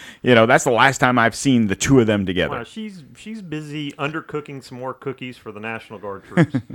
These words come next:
Speaker 1: Yeah, the five thousand at her station. There's
Speaker 2: Yeah.
Speaker 1: more, more troops stationed in Washington, D C than there is in
Speaker 2: Iraq.
Speaker 1: <laughs> eh, well,
Speaker 2: Yeah.
Speaker 1: yeah, Syria, whatever.
Speaker 2: Yeah.
Speaker 1: Afghanistan.
Speaker 2: Afghanistan, yeah.
Speaker 1: Um,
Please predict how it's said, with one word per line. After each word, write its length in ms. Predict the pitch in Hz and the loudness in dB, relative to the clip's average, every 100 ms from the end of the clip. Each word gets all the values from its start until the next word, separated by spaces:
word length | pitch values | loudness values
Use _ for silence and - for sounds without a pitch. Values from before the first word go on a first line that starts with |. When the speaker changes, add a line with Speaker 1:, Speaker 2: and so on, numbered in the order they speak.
| - - _ _ - | -20 -20 _ _ -4
Speaker 1:
Yeah, 140 | 113 | -2
the 140 | 80 90 | -2 2
five 260 | 107 98 | 2 4
thousand 420 | 110 101 104 104 | 2 2 2 -2
at 100 | 95 | -2
her 200 | 92 90 | 0 -2
station. 600 | 85 - 95 - - 98 - | -4 -2 -2 -2 -6 -8 -6
There's 160 | 107 101 | -6 0
Speaker 2:
Yeah. 120 | 110 | 2
Speaker 1:
more, 120 | 110 | 2
more 240 | 107 127 117 | 2 4 4
troops 320 | - 135 - | 4 0 2
stationed 400 | - 117 117 110 | 2 2 2 -2
in 140 | 104 107 | 0 2
Washington, 340 | 113 120 107 | 2 2 -4
D 140 | 104 | -4
C 240 | 101 117 113 | -4 -4 -2
than 180 | 101 98 | -4 -2
there 180 | 98 | 0
is 160 | 104 101 | 0 0
in 300 | 98 98 98 _ 110 | -4 -4 -6 _ -12
Speaker 2:
Iraq. 460 | 95 104 113 95 - | -8 -6 -6 -10 -12
Speaker 1:
<laughs> 60 | - | -14
eh, 200 | 87 90 | -10 -8
well, 280 | 92 92 92 | -4 0 0
Speaker 2:
Yeah. 180 | 90 95 | 0 -2
Speaker 1:
yeah, 40 | |
Syria, 400 | 87 107 104 101 | -4 -4 -2 -4
whatever. 340 | 98 101 104 - | -4 -6 -8 -12
Speaker 2:
Yeah. 100 | 120 117 | -10 -2
Speaker 1:
Afghanistan. 680 | 98 107 107 104 104 110 - | -2 -2 -6 -6 -10 -12 -10
Speaker 2:
Afghanistan, 540 | 110 - 98 92 95 92 95 _ _ - | -12 -10 -16 -16 -20 -20 -20 _ _ 0
yeah. 440 | 113 117 110 101 | 4 6 6 4
Speaker 1:
Um, 260 | 95 95 | 2 -4